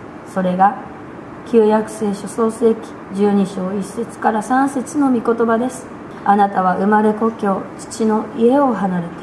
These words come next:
私が示す地に来なさい。私はあなたを大いなる国民にし、あなたを祝福し、あなたの名を高める。祝福の源と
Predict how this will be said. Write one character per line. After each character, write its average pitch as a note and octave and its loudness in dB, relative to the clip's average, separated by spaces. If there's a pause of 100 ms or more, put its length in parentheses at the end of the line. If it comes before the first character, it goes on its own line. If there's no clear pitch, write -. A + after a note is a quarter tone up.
(720)
私 E3+ -6
が F3 -4
示 F#3+ -6
す - -14
地 - -8
に A3+ 2 (260)
来 - -14
な F3 -4
さ G#3+ -8
い。 A3+ -6 (1200)
私 G3+ 0
は F#3 0
あ G3+ 0
な A3+ 2
た - -8
を C4 -10 (420)
大 D#4+ 4
い F4 0
な C4 0
る F#3+ -2
国 F3+ -6
民 F3+ -2
に F3 -4
し、 - -14 (640)
あ G3 0
な G3+ 6
た G3+ -6
を F#3+ -10
祝 - -2
福 A#3+ 0
し、 - -10 (640)
あ - 6
な G#3+ 4
た G#3 2
の G#3+ 4
名 B3 2
を F#3 -4 (200)
高 G#3+ -6
め A#3+ 2
る。 A3 -2 (1080)
祝 - 0
福 F#3+ 0
の A3 0 (520)
源 C4 4
と D#4+ -2